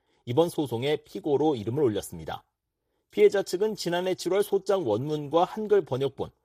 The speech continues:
소환장 등을 담은 우편물을 평양으로 발송했지만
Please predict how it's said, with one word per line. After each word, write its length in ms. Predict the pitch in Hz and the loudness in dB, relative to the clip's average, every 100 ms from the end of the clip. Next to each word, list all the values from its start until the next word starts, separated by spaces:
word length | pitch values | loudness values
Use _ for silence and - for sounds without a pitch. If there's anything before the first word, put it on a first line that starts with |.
| _ _ | _ _
소환장 520 | - 214 208 202 190 | -4 -4 -2 -2 0
등을 200 | 165 156 | 0 2
담은 280 | 127 139 165 | 2 0 -2
우편물을 640 | 107 117 139 98 117 147 | -4 -4 -4 -2 0 0
평양으로 420 | - 220 208 160 170 | -4 -4 -2 0 0
발송했지만 640 | 123 - 113 - 120 | 0 -2 -4 -6 -6